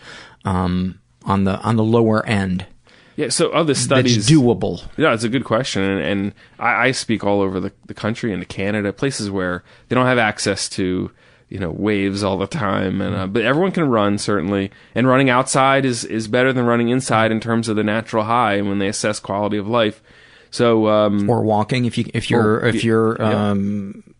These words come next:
Speaker 1: not ambulatory.
Speaker 2: I'm not a runner myself. I have knee problems. So biking does it for me. Just getting up and going for a walk,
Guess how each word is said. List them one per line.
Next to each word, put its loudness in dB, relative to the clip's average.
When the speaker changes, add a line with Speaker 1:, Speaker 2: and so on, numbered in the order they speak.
Speaker 1:
not -2
ambulatory. 0
Speaker 2:
I'm 2
not 2
a 2
runner 4
myself. 0
I -2
have -2
knee 0
problems. -2
So 0
biking 2
does 2
it -2
for -6
me. 0
Just -6
getting 2
up -2
and -2
going 2
for 0
a 2
walk, 0